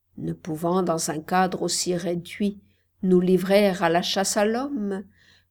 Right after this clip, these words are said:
nous nous fatiguions à des jeux plus strictement militaires, rééditant assauts, tournois et passes d'armes. Madame Mussot,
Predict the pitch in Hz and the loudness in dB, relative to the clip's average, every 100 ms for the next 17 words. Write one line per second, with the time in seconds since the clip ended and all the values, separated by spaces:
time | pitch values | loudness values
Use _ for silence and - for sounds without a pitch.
0 | - 311 302 311 330 330 277 214 196 233 | -2 2 2 2 -2 -4 -2 -2 4 4
1 | 262 269 220 180 208 202 214 226 233 - | 4 4 4 6 6 6 4 4 2 -2
2 | 202 - - 208 - 208 190 190 202 202 | 0 0 -2 -4 2 2 4 2 2 2
3 | 190 214 - 233 269 285 247 - 240 - | 0 -2 -2 -6 -6 -12 -14 -12 -12 -14
4 | - _ _ 262 294 302 285 202 247 254 | -20 _ _ -2 2 2 2 0 -2 0
5 | 254 240 - 220 - - 202 208 - _ | 0 0 -2 -2 -2 0 0 -2 -8 _
6 | _ _ _ 208 208 208 196 202 262 - | _ _ _ 2 4 6 6 4 0 2
7 | 208 202 196 214 277 208 175 185 160 - | 2 2 0 0 0 0 -2 -4 -10 -10
8 | 165 165 165 160 - _ _ _ _ _ | -8 -8 -8 -12 -16 _ _ _ _ _
9 | _ _ _ _ _ _ 170 170 165 165 | _ _ _ _ _ _ -8 -6 -4 -2
10 | 170 175 180 185 185 - - 220 | -2 0 0 0 0 -4 -6 -6